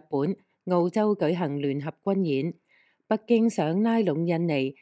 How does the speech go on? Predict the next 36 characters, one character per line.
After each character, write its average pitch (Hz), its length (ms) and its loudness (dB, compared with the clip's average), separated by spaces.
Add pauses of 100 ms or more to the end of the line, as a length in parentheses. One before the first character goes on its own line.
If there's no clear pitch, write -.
(260)
睇 165 280 2
中 208 240 2
嘅 190 340 2
係 170 220 -2
印 180 220 0
尼 139 160 0
掌 147 320 -2
握 214 140 0
住 170 160 -4 (160)
三 240 320 0
條 156 180 2
重 160 240 -2
要 170 160 2
海 147 240 -2
上 160 260 -2
命 151 260 -2
脈， 147 180 -2 (260)
馬 170 260 0
六 175 160 -2
甲 170 220 -2
海 151 240 -6
峽、 175 240 -2 (320)
巽 214 380 0
他 226 240 0
海 165 260 -2
峽 160 200 -2 (160)
同 160 300 0
龍 160 240 0
目 160 220 -2
海 165 240 -4
峽。 175 240 -4 (500)
呢 220 140 2
幾 160 200 0
條 156 220 2
海 160 220 -2
峽 190 160 0